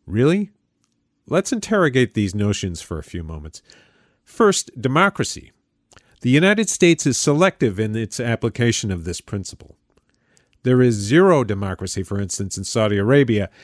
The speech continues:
and yet they are not under sanction. Far from it. They get arms, trade, you name it. Cuba, on the other hand, has been under punitive sanctions my entire lifetime, and I am sixty-two years old.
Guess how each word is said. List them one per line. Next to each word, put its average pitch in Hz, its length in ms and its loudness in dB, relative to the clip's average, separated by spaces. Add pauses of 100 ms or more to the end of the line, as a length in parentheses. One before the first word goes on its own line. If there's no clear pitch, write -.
(140)
and 131 160 -2
yet 143 220 2
they 127 320 2
are 139 160 2
not 131 260 0
under 113 300 -4
sanction. - 480 -8 (160)
Far 143 320 2
from 143 320 -4
it. - 120 -12 (160)
They 107 200 -2
get 113 200 -2
arms, 131 500 -4
trade, 120 580 0
you 117 260 0
name 107 300 -2
it. - 240 -16 (800)
Cuba, 208 300 4
on 139 200 2
the 139 100 0
other 127 160 2
hand, 117 400 0 (920)
has 143 200 4
been 139 180 0
under 147 360 0
punitive 139 500 -2
sanctions 117 500 -6
my 107 140 -4
entire 117 400 -4
lifetime, 92 540 -4
and 104 120 -8
I 117 260 -2
am 113 260 -6
sixty-two - 560 -10
years 76 260 -12
old. - 240 -20